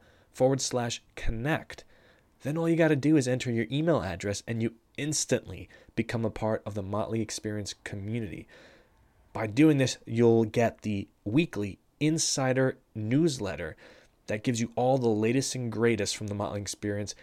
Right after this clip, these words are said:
including updates from your favorite podcast, Stuff Explained. Again, the motley experience dot com forward slash connect.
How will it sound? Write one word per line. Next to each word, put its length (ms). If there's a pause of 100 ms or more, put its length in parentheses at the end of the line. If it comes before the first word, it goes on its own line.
(180)
including 880 (340)
updates 600
from 480
your 320
favorite 340
podcast, 520 (380)
Stuff 300
Explained. 460 (480)
Again, 320 (120)
the 80
motley 340
experience 580
dot 280
com 320 (260)
forward 300
slash 440 (360)
connect. 400